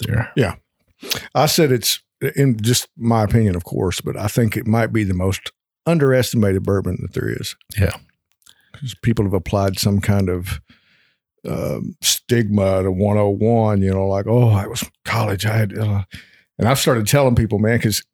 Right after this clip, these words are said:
Speaker 2: I'm, I'm flying the one oh one flag every day. That's, I want people to realize, "No, you're, you're missing out."
Speaker 1: Yeah.
Speaker 2: When people start talking about their college days in one oh one, I'm always like,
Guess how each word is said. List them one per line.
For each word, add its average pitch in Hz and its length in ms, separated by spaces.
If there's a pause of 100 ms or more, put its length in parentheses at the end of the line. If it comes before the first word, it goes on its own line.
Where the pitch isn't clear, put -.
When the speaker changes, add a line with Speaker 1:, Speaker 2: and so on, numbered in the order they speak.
(180)
Speaker 2:
I'm, 135 260
I'm 156 140
flying 143 320
the 117 60
one 113 160
oh 110 40
one 110 200
flag 104 300
every 95 240
day. 98 260
That's, 107 340 (580)
I 123 80
want 117 180
people 110 280
to 104 100
realize, 101 460
"No, 135 140
you're, 123 220 (260)
you're 147 120
missing 147 260
out." 170 220 (240)
Speaker 1:
Yeah. 92 180 (360)
Speaker 2:
When 113 120
people 120 260
start 135 240
talking 139 260
about 123 140
their 113 120
college 127 360
days 117 240
in 113 80
one 113 160
oh 110 60
one, 113 220
I'm 110 180
always 101 240
like, - 140